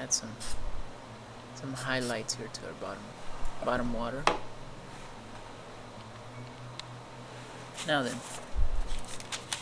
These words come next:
I'm gonna tear off a piece of magazine. I'm gonna begin creating the terrain on the background. So,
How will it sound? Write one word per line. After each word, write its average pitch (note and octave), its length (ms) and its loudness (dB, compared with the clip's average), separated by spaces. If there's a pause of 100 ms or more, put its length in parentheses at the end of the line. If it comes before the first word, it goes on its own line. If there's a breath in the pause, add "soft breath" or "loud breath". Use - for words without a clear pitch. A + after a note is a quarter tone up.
(520)
I'm - 80 2
gonna B2 140 2 (180)
tear E3+ 180 6
off F#3+ 120 6
a F3+ 120 -2
piece E3 180 4
of C#3 100 0
magazine. B2+ 440 2
I'm - 960 12
gonna E3 120 2
begin C#3 300 0
creating A#2+ 440 0 (260)
the C3 60 10
terrain C#3 400 4
on A2+ 80 2
the - 60 6
background. - 500 10 (1120)
So, C3+ 280 4